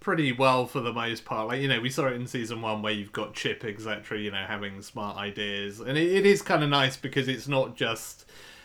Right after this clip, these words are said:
and I think I said this, like, you know, an episode or two ago, it's not just that the humans are there as set dressing, and they're not just there as kind of, like, audience ciphers for, like, "Oh, imagine if you could hang out with the Transformers." Like, they actually have agency over things,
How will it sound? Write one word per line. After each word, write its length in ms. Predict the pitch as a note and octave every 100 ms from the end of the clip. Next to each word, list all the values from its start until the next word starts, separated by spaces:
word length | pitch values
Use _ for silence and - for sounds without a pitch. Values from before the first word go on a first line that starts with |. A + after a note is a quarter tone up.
| - -
and 200 | B2 D3
I 120 | C#3 C#3
think 180 | D#3
I 80 | C3
said 220 | A#2+ B2+
this, 180 | A#2+ A2
like, 160 | A#2+ A2
you 100 | A2+
know, 160 | G2+
an 80 | G#2
episode 380 | A#2+ - B2 G#2+
or 80 | G#2+
two 220 | - G#2+
ago, 260 | G#2 A2 A2
it's 220 | A#2+ -
not 180 | C3+ B2
just 220 | B2+ -
that 120 | B2+
the 60 | A2+
humans 480 | - B2 A#2+ A2+
are 60 | G#2+
there 400 | G#2 A2 G#2+ G#2+
as 240 | G#2 G#2 -
set 300 | D3+ C3+ -
dressing, 440 | C3 C3 C#3 B2
and 180 | A2 A2+
they're 100 | A2+
not 200 | A#2 A2
just 280 | A#2 - -
there 320 | A2+ A2 A2
as 100 | G#2
kind 180 | - A2+
of, 120 | G#2
like, 160 | A2 A2+
audience 540 | A#2+ A2+ A2 G#2 G2
ciphers 560 | B2+ A2 G#2 A2 G2+ G2+
for, 100 | G#2+
like, 160 | G#2
"Oh, 140 | - B2
imagine 340 | A2+ A#2+ G#2+
if 120 | G#2
you 120 | C3+ B2+
could 140 | G2+
hang 220 | G#2+ G2+
out 100 | G2
with 80 | -
the 80 | G2+
Transformers." 480 | G#2+ F#2+ A2 G2 G#2+
Like, 180 | A#2+
they 120 | B2+ C#3+
actually 420 | D#3 D3+ - C#3
have 260 | C3 C3+
agency 560 | A2 A2+ G#2+ G#2+ - A2
over 240 | G#2+ G#2
things, 580 | G2+ G#2+ G#2 G2+ G#2 -